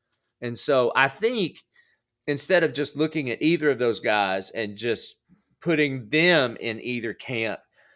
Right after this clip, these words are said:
you, you dissect up the content and say, "No, you know, I'm gonna reject that." I'm not, you know, every time Jordan Peterson just talks about how we all evolved to be here, that's, I'm rejecting that. There's some things I'm just going to receive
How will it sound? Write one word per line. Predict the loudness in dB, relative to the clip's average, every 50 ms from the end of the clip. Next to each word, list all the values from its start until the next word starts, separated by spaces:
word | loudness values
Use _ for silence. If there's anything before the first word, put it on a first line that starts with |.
| _ _
you, | -2 2 2 2 2 0 -6 -12
you | -8 -4 -2 -2 -2 0
dissect | 2 4 4 4 4 2 0 -2 -2 -2 -2 -2
up | 2 4 4 4 2 0
the | -4 -10
content | -10 -4 -2 0 0 0 -2 -4 -8 -6 -6 -6 -6 -6 -8 -8
and | -10 -10 -8
say, | -8 -4 -2 -2 0 0 -2 -2 -4 -6 -6
"No, | -4 -4 -2 -2
you | -2 -2
know, | 0 0 0
I'm | 0 0
gonna | -2 -2 -2
reject | -2 -2 -2 -2 -2 0 0 0 0 -2 -4
that." | -2 -2 0 0
I'm | 0
not, | 2 0 0 0 -4 -16 _ _ _ _
you | -6 -2 -2
know, | 0 0 0 0
every | 2 2 2 2 0
time | 0 0 0 0 0 0 -2 -4 -6 -14 _ -6
Jordan | -2 -2 -2 -2 -2
Peterson | -4 -4 -4 -4 -4 -6 -6 -6 -6 -6 -8
just | -10 -8 -4
talks | -2 -2 -2 -4 -4
about | -2 0 0 0 -2 -6 _ _ _ _ _ -20 _ -14
how | -6 -2 0 0 2
we | 2 2
all | 2 2 2 0
evolved | 0 0 0 0 0 0 -2 -4
to | -4
be | -4 -2 -2 -2
here, | -2 -2 -2 0 -2 -2 -4 -2
that's, | 0 -2 -2 -2 -4 -6 -4
I'm | -4 -4 -2
rejecting | -4 -6 -6 -4 -2 0 0 0 -2 -4 -10 -10 -8
that. | -6 -4 -4 -2 -2 -4 -6 -8 _ _ _ -20 -20 -10 _
There's | -2 -2 0 2
some | 2 2 2 2
things | 0 -2 -2 -2 -4 -2 -2
I'm | -2 -2 -2
just | -4 -6 -6 -4
going | -4 -4 -4 -4
to | -8 -8
receive | -8 -8 -6 -4 -4 -2 -2 -2 -4 -6 -8 -12 -18